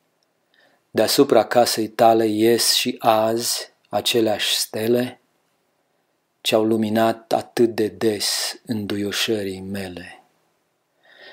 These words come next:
Și peste arbori răsfirați răsare blânda lună,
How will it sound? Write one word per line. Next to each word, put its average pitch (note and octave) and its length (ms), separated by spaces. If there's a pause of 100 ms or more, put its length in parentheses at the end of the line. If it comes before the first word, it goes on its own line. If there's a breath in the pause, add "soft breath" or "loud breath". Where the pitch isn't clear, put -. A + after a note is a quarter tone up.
(180 loud breath)
Și A#2 160
peste A#2+ 340
arbori A#2+ 540
răsfirați A2+ 1000
răsare G#2+ 1000
blânda G2+ 520
lună, G2 580